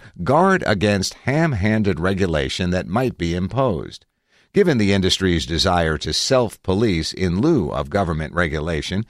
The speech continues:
the idea of extreme preventive measures doesn't seem that far-fetched. "Companies could spin off divisions with user bases and infrastructure to stand alone before regulators come knocking," says Galloway.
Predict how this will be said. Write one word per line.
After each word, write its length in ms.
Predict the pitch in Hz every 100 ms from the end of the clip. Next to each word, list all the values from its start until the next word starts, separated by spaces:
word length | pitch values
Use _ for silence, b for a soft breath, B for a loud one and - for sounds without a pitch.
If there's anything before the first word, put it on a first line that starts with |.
| B B
the 220 | - 131 131
idea 640 | 156 175 107 139 92 80
of 160 | 95 90
extreme 580 | 90 - - 160 165
preventive 520 | 127 104 104 104 92 78
measures 480 | 120 131 92 92
doesn't 400 | - 151 214 202
seem 260 | - 110 98
that 220 | 90 90
far-fetched. 800 | - 76 80 - 143 82 - - _ _ _ _
"Companies 540 | 196 202 147 107 101 -
could 200 | 117 87
spin 320 | - 160 156
off 240 | 120 110
divisions 600 | - 87 139 101 87 80
with 180 | 78 90
user 420 | 90 135 175 107
bases 560 | 82 78 69 - 87 101
and 200 | - 95
infrastructure 920 | 90 175 180 98 - 85 76 - 90 67
to 160 | 110
stand 400 | - 131 131 120
alone 500 | 104 123 165 101 85 -
before 560 | 87 107 185 202 135 60
regulators 680 | 87 90 92 78 73 85 -
come 260 | 113 110
knocking," 460 | 127 147 - 78 55
says 280 | - 87 67
Galloway. 580 | 82 78 65 62 53